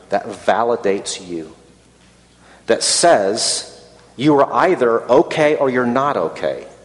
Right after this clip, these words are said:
And on the basis of that validating performance record, certain opportunities may open up to you,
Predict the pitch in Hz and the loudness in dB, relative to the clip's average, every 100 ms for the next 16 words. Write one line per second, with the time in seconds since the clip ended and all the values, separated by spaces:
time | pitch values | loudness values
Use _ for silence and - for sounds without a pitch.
0 | - _ _ _ _ _ _ _ _ _ | -20 _ _ _ _ _ _ _ _ _
1 | - 131 139 127 - 143 196 - 160 - | -2 2 4 2 2 2 2 0 0 -2
2 | - 131 117 123 - 113 131 127 120 123 | 0 0 4 2 2 2 2 0 0 0
3 | 117 107 - - 113 127 127 123 - 98 | -2 -4 -10 -10 0 2 4 2 0 -2
4 | 95 95 101 - - - - - - - | 0 -2 -4 -8 -14 -16 -16 -6 -2 0
5 | 156 139 139 135 143 - 180 117 95 - | 0 0 0 0 -2 0 0 0 -4 -2
6 | 107 104 101 90 90 - 85 78 | 0 0 -2 -4 -4 -8 -14 -14